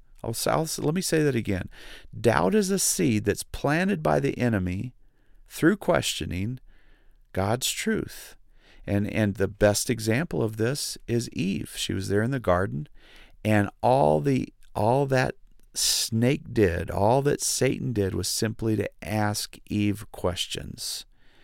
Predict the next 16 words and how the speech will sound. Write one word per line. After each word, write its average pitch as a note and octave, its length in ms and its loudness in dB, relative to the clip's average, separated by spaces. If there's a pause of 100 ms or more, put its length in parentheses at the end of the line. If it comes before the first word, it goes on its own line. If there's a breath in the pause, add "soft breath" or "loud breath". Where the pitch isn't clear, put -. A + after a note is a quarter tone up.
(400 soft breath)
And G2+ 180 2
it, - 200 -2 (140)
it - 240 2
produced G2 720 0
doubt G2+ 320 2
in C#3 100 -2
her D3 100 -2
mind G#2 540 -2 (480 soft breath)
about F2 540 -4 (100)
God's E2+ 480 -6
truth. - 580 -4 (360 soft breath)
We G#2 160 2
can't - 720 -2 (260)
afford F#2 800 -2 (460 soft breath)
to F#2 120 -4
doubt. - 560 -6